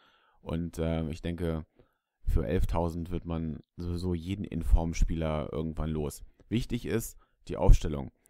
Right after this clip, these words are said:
Kauft nicht jeden Scheiß. Es muss wün-, mindestens eine Vierer-Aufstellung sein, also mit vier anfangen.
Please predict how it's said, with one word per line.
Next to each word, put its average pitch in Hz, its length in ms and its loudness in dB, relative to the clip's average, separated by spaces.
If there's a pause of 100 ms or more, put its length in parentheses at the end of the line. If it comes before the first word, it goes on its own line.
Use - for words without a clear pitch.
(320)
Kauft - 300 -2
nicht 113 160 -4
jeden 101 180 -2
Scheiß. 78 380 -6
Es - 160 -8
muss 110 220 -2
wün-, 123 300 -2
mindestens 139 520 -4
eine 123 100 0
Vierer-Aufstellung 87 880 0
sein, 92 380 -2 (480)
also 90 220 -2
mit 87 80 0
vier 120 260 8
anfangen. 110 420 2